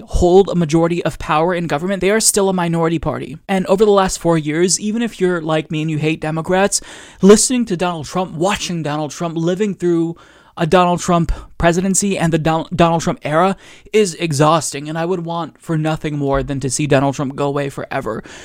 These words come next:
So, you know, he's really playing on that anti-Trump sentiment in an important way.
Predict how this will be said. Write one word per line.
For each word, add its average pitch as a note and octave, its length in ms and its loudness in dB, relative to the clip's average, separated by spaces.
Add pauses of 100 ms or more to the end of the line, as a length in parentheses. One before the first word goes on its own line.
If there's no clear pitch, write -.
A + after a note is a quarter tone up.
(120)
So, F3 440 4 (140)
you F3 100 2
know, E3+ 160 2
he's F3+ 300 -2
really G#3 260 4
playing E3 480 0
on D#3 200 0
that D#3+ 200 -2
anti-Trump D#3+ 600 -4
sentiment E3 540 -6
in E3 340 -4
an E3 100 -2
important E3 480 -2
way. C#3+ 400 -4